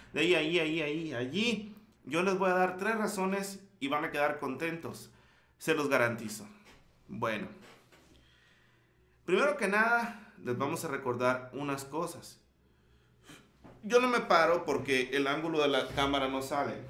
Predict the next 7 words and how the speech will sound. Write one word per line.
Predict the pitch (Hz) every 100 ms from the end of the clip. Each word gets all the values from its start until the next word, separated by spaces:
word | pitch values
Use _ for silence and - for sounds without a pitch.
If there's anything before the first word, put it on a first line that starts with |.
| - - - - _ _ - - - -
Cuando | 135 143 156
Goku | 156 220 254
se | 262
transformó | 214 190 165 147 160
en | 180
Super | 185 156
Saiyajin, | 131 123 113 120 147 185 -